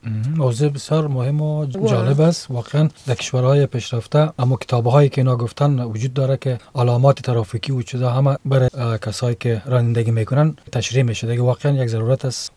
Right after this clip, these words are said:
Speaker 1: و دوست ما به موضوع خوب اشاره کرده.
Speaker 2: مهم.
Speaker 1: خب، اه، فراجان، یک، اه، اس ام اس آخر ما دارم. می‌خوانم: «طاهری هستم، سلام تقدیم می‌کنم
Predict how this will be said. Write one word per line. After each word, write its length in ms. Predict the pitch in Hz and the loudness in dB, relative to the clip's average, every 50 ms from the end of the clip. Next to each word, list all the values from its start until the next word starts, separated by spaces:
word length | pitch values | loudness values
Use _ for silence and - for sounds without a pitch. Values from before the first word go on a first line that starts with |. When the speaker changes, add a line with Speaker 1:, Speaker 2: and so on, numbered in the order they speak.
| - | -8
Speaker 1:
و 60 | 120 | -6
دوست 260 | 113 113 127 127 - 127 | -4 -4 -4 -4 -4 -2
ما 120 | 131 131 | -2 -2
به 80 | 127 123 | 0 0
موضوع 300 | 117 110 107 107 135 127 | 0 0 0 0 0 -2
خوب 200 | - - 151 127 | -2 -4 -6 -6
اشاره 260 | - - 98 98 98 | -6 -8 -8 -12 -12
کرده. 200 | - - 104 - - _ _ - 208 | -12 -14 -16 -18 -20 _ _ -14 -12
Speaker 2:
مهم. 300 | 208 208 202 240 254 294 - _ | -12 -10 -8 -8 -8 -8 -10 _
Speaker 1:
خب، 260 | - - 156 147 151 | -2 0 2 4 6
اه، 420 | 156 156 160 156 156 156 151 151 147 | 6 6 8 8 8 6 4 2 0
فراجان، 400 | - 156 151 156 151 180 185 175 | 0 2 2 2 4 4 2 2
یک، 280 | 175 170 - - - | 2 0 -2 -2 -4
اه، 220 | 170 165 160 160 156 | -2 -2 0 -2 -2
اس 160 | - - - | -4 -4 -2
ام 100 | 143 156 | -2 -2
اس 200 | 160 - - 156 | -2 -4 -4 -4
آخر 380 | 151 143 123 117 - - 156 | -2 -2 -2 -4 -6 -4 -2
ما 120 | 160 160 156 | -2 0 0
دارم. 320 | 156 165 165 175 196 214 - _ _ _ _ - | 0 0 0 0 0 -2 -4 _ _ _ _ -4
می‌خوانم: 460 | 143 139 - - 160 165 180 185 - _ _ _ _ _ _ _ - | -4 -4 -2 0 0 0 0 -2 -4 _ _ _ _ _ _ _ 2
«طاهری 380 | 160 160 160 165 170 196 208 196 | 4 6 6 6 6 6 4 4
هستم، 460 | 180 - - - 196 202 202 190 - _ _ - | 2 0 0 2 2 2 2 0 -4 _ _ -10
سلام 340 | - - 139 147 160 175 | -4 -2 0 0 0 0
تقدیم 320 | 151 - 113 - 107 104 104 | -2 -4 -6 -6 -6 -8 -6
می‌کنم 480 | 104 107 - - 123 135 143 151 151 | -6 -6 -6 -6 -6 -4 -6 -6 -10